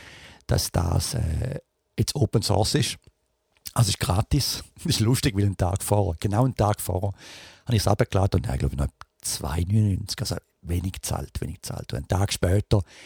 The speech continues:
wäre es nachher Open Source gewesen. Gut, man kann fa-, fair sein, fairerweise sagen, dass Open Source da heisst nur, eben so ein bisschen die Bescheisser Open Source, sprich es sind noch Clients in Open Source,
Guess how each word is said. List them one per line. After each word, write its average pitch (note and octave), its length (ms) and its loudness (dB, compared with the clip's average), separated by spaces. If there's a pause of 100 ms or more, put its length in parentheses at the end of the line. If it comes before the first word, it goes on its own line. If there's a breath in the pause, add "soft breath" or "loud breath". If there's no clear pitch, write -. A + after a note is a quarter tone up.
(320 loud breath)
wäre G#2+ 160 2
es G#2+ 100 2
nachher F2 220 2
Open F#2+ 340 0
Source - 320 -4
gewesen. - 200 -8 (1080 loud breath)
Gut, F3+ 140 2
man D#3+ 80 2
kann C#3 220 4
fa-, A#2 320 2
fair A2+ 280 2
sein, A#2 180 2
fairerweise G2+ 480 2
sagen, G#2+ 300 0
dass F#2 240 -2
Open F#2+ 340 0
Source F#2 340 0
da F#2+ 200 4
heisst F2+ 280 -2
nur, B2 320 4 (920 loud breath)
eben - 180 -2
so - 120 -4
ein - 40 -6
bisschen - 180 -10
die - 60 -8
Bescheisser B2 440 -2
Open C3 280 2
Source, A#2+ 400 2
sprich - 360 0
es - 100 -6
sind A2 80 -2
noch G#2+ 140 2
Clients A2+ 500 -2
in A#2+ 80 0
Open - 260 0
Source, - 540 -4